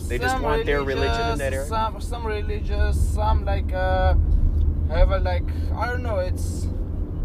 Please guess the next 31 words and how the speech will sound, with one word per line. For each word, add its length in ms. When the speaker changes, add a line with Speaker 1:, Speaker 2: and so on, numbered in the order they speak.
Speaker 2:
we 120
are 200
not 260
starting 600
the 120
war. 280
Speaker 1:
Mm-hmm. 1040
Speaker 2:
They 80
are 180
the 180
starting, 600
like, 180
uh, 340
uh, 180
fighting 440
again. 500
We 80
are 200
three 340
million 440
peoples 500
in 120
the 100
republic 760
and 180
twelve 480
million 400
peoples 460
in 160
the 80
world. 400